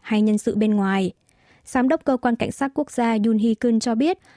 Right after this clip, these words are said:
việc tuyển chọn nhân sự bên ngoài sẽ mất tới năm mươi ngày, trong khi không thể bỏ trống vị trí này quá lâu. Sau khi thảo luận đầy đủ với văn phòng tổng thống,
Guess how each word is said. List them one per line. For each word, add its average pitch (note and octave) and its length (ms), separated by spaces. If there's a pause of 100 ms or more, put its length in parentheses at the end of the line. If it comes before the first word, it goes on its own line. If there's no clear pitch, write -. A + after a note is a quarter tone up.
(140)
việc C4+ 180
tuyển G#3 140
chọn A3+ 200
nhân B3 140
sự - 180
bên A#3 140
ngoài G#3+ 300
sẽ - 160
mất B3+ 220
tới G#3 240
năm A#3 200
mươi A3+ 140
ngày, G3+ 340 (280)
trong C#4+ 220
khi C#4+ 180
không C4+ 220
thể G#3 140
bỏ F3 160
trống G#3+ 320
vị - 140
trí G#3+ 180
này A#3 180
quá G3 180
lâu. A#3+ 340 (340)
Sau D4 220
khi D4+ 140
thảo G#3 180
luận F#3+ 200
đầy G#3 160
đủ F#3+ 240
với G#3+ 120
văn A#3+ 180
phòng G3+ 200
tổng - 180
thống, G3+ 300